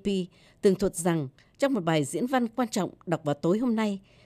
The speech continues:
Thủ tướng Abe sẽ vạch ra viễn kiến của ông về những gì mà Tokyo có thể đóng góp cho hòa bình toàn cầu. Các giới chức Nhật cho biết là tại hội nghị Singapore,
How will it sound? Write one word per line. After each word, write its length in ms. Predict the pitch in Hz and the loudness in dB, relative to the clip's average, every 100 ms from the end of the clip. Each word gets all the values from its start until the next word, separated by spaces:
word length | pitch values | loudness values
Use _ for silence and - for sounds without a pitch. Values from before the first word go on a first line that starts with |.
| _ | _
Thủ 120 | 170 | 0
tướng 200 | 156 202 | 4 4
Abe 340 | - 262 233 240 | 4 2 4 2
sẽ 160 | - | 0
vạch 240 | 190 170 - | 0 -2 0
ra 160 | 233 | -2
viễn 240 | 196 175 226 | 0 0 -2
kiến 280 | - 190 | 2 2
của 160 | 247 147 | 2 0
ông 260 | - 208 202 - _ _ | 2 0 -2 -10 _ _
về 100 | 185 | 4
những 220 | 190 220 | 6 4
gì 320 | 233 202 160 123 _ - | 4 2 2 -2 _ -4
mà 80 | 139 | -4
Tokyo 480 | - 226 - 247 233 | 0 -4 2 4 4
có 80 | 262 | 0
thể 140 | 180 | -2
đóng 260 | 131 147 214 | -2 -2 -2
góp 260 | 233 254 - _ | -2 -2 -6 _
cho 120 | 240 | -4
hòa 240 | 202 185 135 | -2 0 2
bình 240 | 151 139 131 | 2 2 0
toàn 180 | 156 139 | -2 -2
cầu. 320 | - 151 131 _ _ _ _ _ - - _ | 0 -2 -2 _ _ _ _ _ -20 -20 _
Các 160 | - 262 | -4 0
giới 120 | 226 | 0
chức 240 | 233 277 214 | 0 -2 0
Nhật 180 | 175 - | 0 0
cho 120 | 208 | -4
biết 380 | 202 262 - - | 0 -2 -2 -8
là 60 | |
tại 200 | 165 160 | -4 -2
hội 220 | 156 180 147 | 0 2 4
nghị 200 | 160 185 | 2 0
Singapore, 720 | - 208 196 208 196 180 | -4 -4 -4 0 0 -2